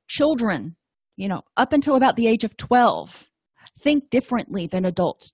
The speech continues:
Children are not little adults. They can't think abstractly. They can't think about hypotheticals or all the possibilities. They can think about what's in front of them,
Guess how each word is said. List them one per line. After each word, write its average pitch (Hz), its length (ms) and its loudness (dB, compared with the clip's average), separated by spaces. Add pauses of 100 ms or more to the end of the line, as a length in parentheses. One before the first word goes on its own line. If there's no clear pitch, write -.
Children 269 420 2
are 208 160 0
not 208 360 0
little 202 320 -2
adults. 185 500 -2
They 202 100 0
can't 254 340 -2 (100)
think 262 300 0
abstractly. 185 920 -2 (300)
They 190 100 4
can't - 320 -2
think 247 220 -2
about 190 400 2 (480)
hypotheticals 180 920 0
or 175 120 2
all 185 120 2
the 190 120 -4
possibilities. 175 800 -6 (420)
They 214 140 2
can 233 140 0
think 240 200 -2
about 196 240 2
what's 208 220 0
in 214 100 0
front 175 280 -2
of 165 140 -8
them, - 160 -12